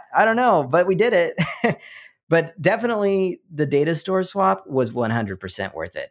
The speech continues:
We, all of our data, but we've grown substantially since I first started this project, like, maybe double the data that we had. All of it is in one Postgres instance that has plenty of room to grow.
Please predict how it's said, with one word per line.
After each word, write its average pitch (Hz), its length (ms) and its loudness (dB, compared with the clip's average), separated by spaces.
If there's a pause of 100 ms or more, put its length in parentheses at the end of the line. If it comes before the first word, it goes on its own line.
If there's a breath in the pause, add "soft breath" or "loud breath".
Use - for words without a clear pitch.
(100)
We, 143 360 -2
all 127 260 6
of 175 120 2
our 165 100 4
data, 139 440 2 (340)
but 139 180 0
we've 135 220 2
grown 147 260 2
substantially 127 840 -4
since 117 200 -2
I 101 100 0
first 107 260 -4
started 98 320 -2
this - 100 -16 (160)
project, 104 420 0 (300 soft breath)
like, 101 160 2
maybe 110 240 2
double 98 380 2
the 92 80 0
data 90 260 0
that 87 80 -2
we 92 100 -4
had. 92 240 -2 (380 soft breath)
All 156 220 4
of 120 100 0
it 95 300 -2
is 120 120 0
in 110 180 2
one 107 280 2
Postgres 98 420 0
instance - 600 -10
that 92 100 2
has 90 180 2
plenty 101 300 -2
of 98 100 0
room 85 180 -6
to 92 60 -4
grow. 87 280 -6